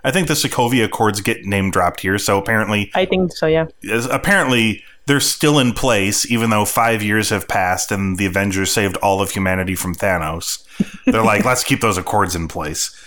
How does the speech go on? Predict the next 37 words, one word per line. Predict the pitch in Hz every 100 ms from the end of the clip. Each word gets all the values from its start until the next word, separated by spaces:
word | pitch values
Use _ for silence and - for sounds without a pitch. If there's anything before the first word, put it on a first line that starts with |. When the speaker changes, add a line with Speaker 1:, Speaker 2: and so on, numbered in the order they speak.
| - - -
Speaker 2:
Eh, | 403
just | 403 -
in |
Speaker 1:
Um, | 220
Speaker 2:
case. | 151 139 - - -
Speaker 1:
you | - 214
never | 151 107
know. | 101 - - - - - - -
Speaker 2:
Mm-hmm. | 185 190 - - - -
Speaker 1:
<laughs> | 320
You | 143
never | 185
know | 156
when | 147
we | 131
may | 127 120
need | 117
to | 107
name | 95 95 92
drop | 87 78 78
it, | 78 - - - - -
uh, | 92 90 87 85 85 87 - - -
<laughs> | 139 139 113
going | 139 117 110
forward. | 113 107 92 90 -
Speaker 2:
<laughs> | 202 208 202 -
Speaker 1:
Um, | 98 95 95 95 95 92 -
okay, | 120 98
so | 85
here | 139 165
we | 107
go. | 85 -
In | 147 175 170
a | 131
nineteen | 139 131 135 170 - 147 143
eighties | 117 123 117 110
setting, | - - 113 87 76 76 98